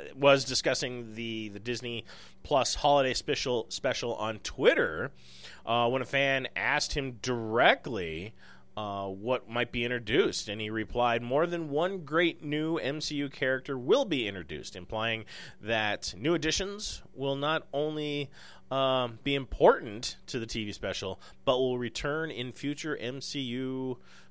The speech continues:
projects. So this sets the precedent. This is getting us geared up for the final installment of Guardians of the Galaxy Volume three, and I just, uh, it pains me to see it go away. I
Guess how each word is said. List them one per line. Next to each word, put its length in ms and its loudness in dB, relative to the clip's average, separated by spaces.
projects. 600 -4
So 160 0
this 220 2
sets 840 2
the 80 -8
precedent. 560 2
This 180 0
is 100 -4
getting 320 8
us 120 2
geared 240 0
up 140 6
for 100 -4
the 100 -6
final 480 0
installment 720 0
of 540 2
Guardians 340 2
of 40 -8
the 60 -6
Galaxy 400 0
Volume 420 -2
three, 600 2
and 640 0
I 160 -2
just, 680 -2
uh, 80 -8
it 160 -6
pains 400 0
me 120 -4
to 60 -2
see 220 -2
it 80 -8
go 140 -4
away. 300 -2
I 120 2